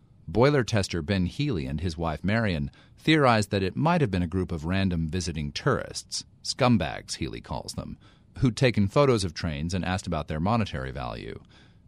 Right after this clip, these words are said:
In any case, he's certain that whoever the thieves were, they must have cased the joint carefully to avoid being captured on the C C T V cameras. "We were targeted. They knew exactly where to look," he says. "They were well tooled up."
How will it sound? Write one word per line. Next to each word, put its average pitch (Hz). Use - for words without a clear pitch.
In 156
any 165
case, 76
he's 117
certain 160
that 90
whoever 131
the 87
thieves 80
were, 87
they 113
must 147
have -
cased 110
the 85
joint 76
carefully 101
to 90
avoid 82
being 71
captured 82
on 69
the 64
C -
C 69
T 67
V 92
cameras. -
"We 156
were 175
targeted. 92
They 151
knew 185
exactly 101
where 69
to -
look," -
he -
says. -
"They 135
were 180
well 95
tooled 85
up." 76